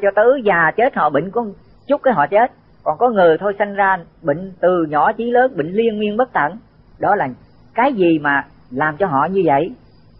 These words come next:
Đó, chúng ta phải đặt ra để tìm hiểu lấy cái cuộc đời của chúng ta đang sống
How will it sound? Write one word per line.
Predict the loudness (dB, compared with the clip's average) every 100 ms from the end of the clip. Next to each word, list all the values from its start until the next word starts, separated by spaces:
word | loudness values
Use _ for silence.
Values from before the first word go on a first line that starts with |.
| -20 -14 -4
Đó, | -2 -4
chúng | -4
ta | -4 -4
phải | -4
đặt | -6 -4
ra | -6
để | -4 -2
tìm | 0 0
hiểu | 0 -2
lấy | 0 -2
cái | -4
cuộc | -6 -2
đời | 0 0 -2 -8 -20 -20 -12
của | -2 0 0
chúng | 0 -2
ta | -2
đang | -2 -4 -6
sống | -6